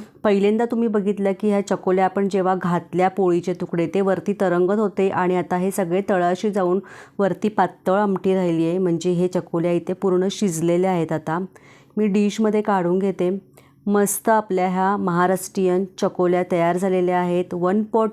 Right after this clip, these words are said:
मील तयार होतो. कधीही आपल्याला कंटाळा आला असेल स्वयंपाक करायचा तर झटपट आपण ही रेसिपी करू शकतो. वरतून बारीक चिरलेला कांदा, कोथिंबीर घालू शकता. आणि मुख्य म्हणजे पावसाळ्याचे दिवस आहेत,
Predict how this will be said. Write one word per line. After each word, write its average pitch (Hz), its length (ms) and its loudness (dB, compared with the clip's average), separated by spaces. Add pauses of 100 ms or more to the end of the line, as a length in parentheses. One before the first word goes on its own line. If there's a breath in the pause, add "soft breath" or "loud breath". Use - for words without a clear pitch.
मील 202 300 0
तयार 180 220 0
होतो. 185 360 -2 (360 loud breath)
कधीही 214 460 2
आपल्याला 190 440 0
कंटाळा 185 580 2
आला 208 140 0
असेल 196 200 -2
स्वयंपाक 175 480 -4
करायचा 170 480 -2 (100)
तर 185 40 -2
झटपट 196 680 -2
आपण 214 280 0
ही 202 140 0
रेसिपी 190 380 -2
करू 180 240 -2
शकतो. 175 520 -4 (340 loud breath)
वरतून 202 360 0
बारीक 185 320 0
चिरलेला 190 400 0
कांदा, 175 520 0
कोथिंबीर 185 560 -2
घालू 196 260 0
शकता. 185 400 -6
आणि 180 240 -2
मुख्य 214 360 0
म्हणजे 226 280 2
पावसाळ्याचे 214 640 0
दिवस 202 400 -2
आहेत, 196 200 0